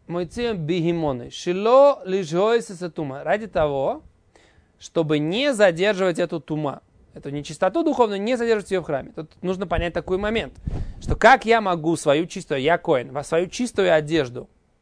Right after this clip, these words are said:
у меня, значит, там одежда должна быть духовно чистой. То есть я снимаю свой кушак,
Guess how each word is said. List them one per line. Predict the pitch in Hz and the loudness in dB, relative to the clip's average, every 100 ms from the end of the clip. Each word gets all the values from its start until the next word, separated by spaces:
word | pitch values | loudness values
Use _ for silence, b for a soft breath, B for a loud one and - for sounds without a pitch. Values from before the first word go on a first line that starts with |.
| _ | _
у | 165 | -8
меня, | 143 160 | -2 0
значит, | 147 123 | -2 -6
там | - 143 b b b | -10 -12 b b b
одежда | 151 214 175 | -6 -4 0
должна | 147 147 180 | 0 2 2
быть | 156 | 2
духовно | 143 147 165 147 | 0 2 2 2
чистой. | 160 127 - | -4 -8 -12
То | |
есть | - 170 | -4 0
я | 180 | 0
снимаю | - - 156 170 208 | 0 -2 0 2 0
свой | - 180 170 | 0 0 0
кушак, | 165 143 156 131 - | -4 -4 0 0 -4